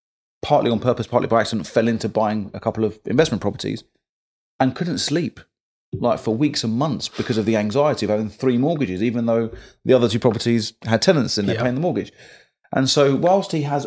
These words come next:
Speaker 1: all of that baggage that he naturally <laughs> transfers over to us if we let him as his children, the flip side to that, he says that's one of his biggest regrets, not buying more. I could have bought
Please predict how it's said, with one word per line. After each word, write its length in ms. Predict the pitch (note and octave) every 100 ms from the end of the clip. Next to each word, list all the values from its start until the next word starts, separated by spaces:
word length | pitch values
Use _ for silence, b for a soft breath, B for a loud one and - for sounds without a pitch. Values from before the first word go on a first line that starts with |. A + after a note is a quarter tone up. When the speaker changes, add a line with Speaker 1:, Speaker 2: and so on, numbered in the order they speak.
| -
Speaker 1:
all 260 | F#3+ F#3+
of 100 | E3 D#3
that 180 | -
baggage 600 | D3+ D#3 G#2+ F#2+ B2 - _ _ -
that 200 | A#2+ A#2+
he 200 | B2+ B2
naturally 440 | C3 - - A#2+
<laughs> 100 | -
transfers 500 | B2 G2+ - C#3 C#3
over 220 | C3+ A#2+
to 160 | - A2
us 300 | A#2 B2 -
if 140 | G2
we 100 | A2+
let 160 | A#2 B1
him 200 | F#2+ C3+ B B - -
as 140 | A2
his 100 | A2+
children, 500 | - D#3 C#3 G2+ G2+ b b b b _ _ _ -
the 100 | C3+
flip 220 | A#3+ G#3
side 160 | C#3+ A2+
to 60 |
that, 120 | B2+
he 60 | C3+
says 160 | E3 D3+
that's 160 | D3+
one 80 | D#3+
of 60 | D#3+
his 80 | D#3
biggest 240 | D#3+ D#3
regrets, 400 | D#3 G#3 - - -
not 160 | B2
buying 200 | C#3 D3
more. 200 | E3 G3
I 20 | A#2
could 140 | C3+
have 80 | C3+
bought 260 | C#3+ C#3+